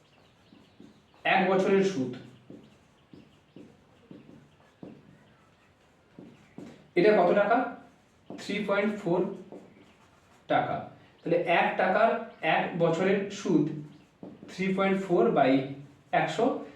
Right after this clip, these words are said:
যেহেতু সুদের সঙ্গে আসলে সরল সম্পর্ক। আর কি বলেছে? পাঁচ হাজার টাকার, পাঁচ হাজার টাকার এক বছরের সুদ থ্রি পয়েন্ট ফোর ডিভাইডেড বাই একশো গুণিতক পাঁচ হাজার।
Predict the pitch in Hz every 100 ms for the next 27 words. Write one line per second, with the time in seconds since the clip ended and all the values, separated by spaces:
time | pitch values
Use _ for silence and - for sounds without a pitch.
0 | - 139 180 202 262 240 180 185 190 190
1 | 180 180 208 143 175 196 - - - 160
2 | 151 135 127 107 104 113 107 - - -
3 | - _ - 151 170 190 196 190 247 240
4 | 165 175 170 139 - - - - - -
5 | - _ _ _ _ _ _ _ _ -
6 | 151 170 180 185 - 170 185 180 156 165
7 | 156 135 139 147 190 - - - - 160
8 | - - - - - _ - - - -
9 | - 185 190 196 190 143 151 175 - -
10 | 143 147 151 160 175 170 175 175 160 156
11 | - 127 - - - - 143 143 165 156
12 | 131 - - - - - - _ - 127
13 | 110 104 101